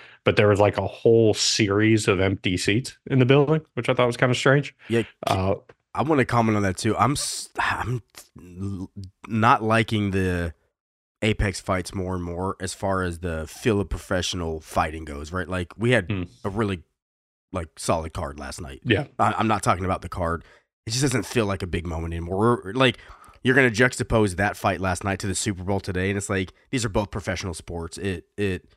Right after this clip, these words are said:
Speaker 2: I don't, I'm, I'm starting to not enjoy the, the lack of crowd as much as I did, like, during covid, where it's like, we just have fights, but now it's like,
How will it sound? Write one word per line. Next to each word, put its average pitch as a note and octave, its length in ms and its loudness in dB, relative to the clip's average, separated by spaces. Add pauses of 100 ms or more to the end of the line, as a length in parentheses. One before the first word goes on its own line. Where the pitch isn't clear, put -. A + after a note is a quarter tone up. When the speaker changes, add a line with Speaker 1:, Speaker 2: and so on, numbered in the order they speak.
(800)
Speaker 2:
I - 80 8
don't, C#3+ 240 4
I'm, C#3 160 4
I'm C3+ 140 4
starting C3+ 340 2
to A2 320 2 (180)
not A#2+ 320 4
enjoy G2+ 680 0 (100)
the, F2+ 540 -4
the G2+ 120 -4
lack F#2 280 -4
of G2 120 -14
crowd F2+ 340 -4
as E2+ 100 -10
much F2 420 -4 (300)
as F#2+ 140 -6
I F#2+ 80 -4
did, F2 240 -8
like, F2+ 160 -6
during G#2+ 180 -2
covid, G#2 320 0
where F#2 100 -2
it's F2+ 80 -2
like, F#2+ 140 -2
we F#3+ 100 6
just D#3+ 140 2
have A#2+ 140 6
fights, A2+ 320 2
but G#2 100 -8
now G#2+ 140 -2
it's G2+ 120 -6
like, F#2 240 -6